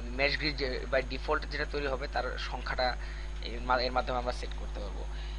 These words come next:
এ, আমাদের সাধারণত solver প্রিফারেন্সের অনুসারে এইটাকে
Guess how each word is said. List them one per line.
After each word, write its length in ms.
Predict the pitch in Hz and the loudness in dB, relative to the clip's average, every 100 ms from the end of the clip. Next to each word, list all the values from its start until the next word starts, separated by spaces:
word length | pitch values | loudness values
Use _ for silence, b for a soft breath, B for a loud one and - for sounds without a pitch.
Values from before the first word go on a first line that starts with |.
| - | -2
এ, 80 | 127 | 4
আমাদের 800 | 127 139 147 156 165 170 185 - | 6 8 6 6 6 6 0 -2
সাধারণত 260 | - 143 151 | 2 2 2
solver 280 | - 147 160 | 2 4 2
প্রিফারেন্সের 520 | 165 175 175 170 185 151 | 0 0 0 0 -2 -2
অনুসারে 680 | 151 156 - 175 139 131 - - | -4 -2 2 2 2 0 -2 -2
এইটাকে 1040 | 131 131 127 139 131 135 131 131 131 127 | -2 -2 -2 0 -2 0 0 2 0 0